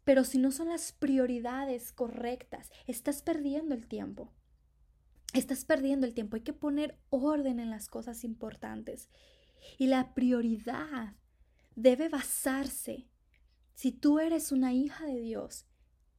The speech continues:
en lo que Dios quiere para ti. Y solamente es realmente, eh, efectivo, ¿verdad?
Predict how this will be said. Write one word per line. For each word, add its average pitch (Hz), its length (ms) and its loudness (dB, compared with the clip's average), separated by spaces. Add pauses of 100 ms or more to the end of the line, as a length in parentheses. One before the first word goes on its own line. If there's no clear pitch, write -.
(220)
en 254 160 6
lo 254 160 4
que 233 160 0
Dios 247 380 -2
quiere 220 240 -6
para 220 360 -12
ti. 233 240 -14 (380)
Y 262 60 8
solamente 330 960 4
es 277 260 2 (640)
realmente, 285 1500 2 (540)
eh, 226 640 2
efectivo, 254 1200 6
¿verdad? 220 480 -6